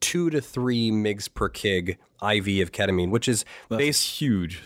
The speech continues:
Speaker 1: It's bas-, it's basically an induction dose. So they were giving 'em the induction doses of ketamine, completely zonking 'em out, letting 'em sit there for,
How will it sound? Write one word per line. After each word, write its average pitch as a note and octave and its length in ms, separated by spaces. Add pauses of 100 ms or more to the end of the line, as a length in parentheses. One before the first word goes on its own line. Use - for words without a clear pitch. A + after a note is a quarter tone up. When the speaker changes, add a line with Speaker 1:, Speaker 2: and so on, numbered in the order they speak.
(360)
Speaker 1:
It's C#3+ 160
bas-, E3+ 420
it's D3+ 160
basically F#3+ 300
an B2+ 80
induction A#2+ 440
dose. D#2+ 240
So - 280
they C3 120
were B2+ 120
giving D#3+ 280
'em C3 140
the A#2 220
induction B2+ 600
doses A2 360
of F#2+ 80
ketamine, F#2 360
completely C3 420
zonking A2 440
'em G2 100
out, F2 240 (360)
letting D3 200
'em C#3+ 140
sit - 340
there G2 280
for, G2 560